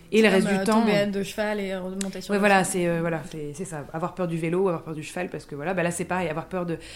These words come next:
Speaker 1: puis moi, euh, un peu ce côté confiné, je, j'avais peur des gens. Enfin, j'avais tellement, vous voyez moins de monde que j'étais dans une bulle où on voit aussi des, d'autres personnes, mais abîmées par la vie, par des choses.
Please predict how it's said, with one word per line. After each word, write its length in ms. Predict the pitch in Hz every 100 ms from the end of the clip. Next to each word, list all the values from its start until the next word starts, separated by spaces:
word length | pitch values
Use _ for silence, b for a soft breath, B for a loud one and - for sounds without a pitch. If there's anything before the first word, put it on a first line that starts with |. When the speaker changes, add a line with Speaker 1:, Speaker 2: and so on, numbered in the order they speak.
| B
Speaker 1:
puis 120 | -
moi, 120 | 202 220
euh, 360 | 190 170 170
un 80 | 165
peu 100 | 185
ce 60 | 190
côté 240 | 185 175
confiné, 540 | 175 175 - 185 208 240
je, 300 | 175 165 165 160 B B -
j'avais 220 | 160 165
peur 180 | 165 185
des 120 | 185
gens. 200 | 180 208 208 - - -
Enfin, 380 | - 180 175 180
j'avais 260 | 180 180 170
tellement, 280 | 202 190 185
vous 60 | 170
voyez 260 | 185 180 175
moins 160 | 185 190
de 80 |
monde 280 | 190 233 240
que 280 | 233 185 175 175 B B
j'étais 160 | - 208
dans 80 | 180
une 220 | 196 190
bulle 240 | 196 240
où 60 | 220
on 80 | 180
voit 140 | 170
aussi 180 | 175 156
des, 260 | 175 175 160
d'autres 280 | 160 180 190
personnes, 380 | 190 - 202 190
mais 220 | 170 165
abîmées 400 | 170 160 180 196
par 160 | 185 170
la 100 | 165
vie, 200 | 165 190
par 160 | 180 160
des 80 | 156
choses. 340 | 190 262 220